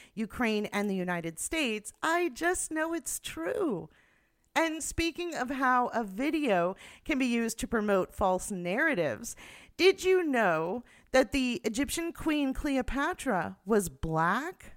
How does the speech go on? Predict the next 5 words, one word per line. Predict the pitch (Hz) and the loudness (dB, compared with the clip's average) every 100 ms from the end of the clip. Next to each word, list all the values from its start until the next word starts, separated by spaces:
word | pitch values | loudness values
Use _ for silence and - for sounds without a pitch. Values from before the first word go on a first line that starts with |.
| - | -20
<laughs> | _ - - | _ -14 2
Well, | 339 - - - _ _ _ - - - - _ _ _ _ _ 208 | 4 4 -2 -6 _ _ _ -18 -18 -18 -20 _ _ _ _ _ -2
don't | 247 247 254 | 2 2 2
feel | 269 247 | 6 6
bad. | 190 214 240 240 214 233 | 8 6 6 6 2 -4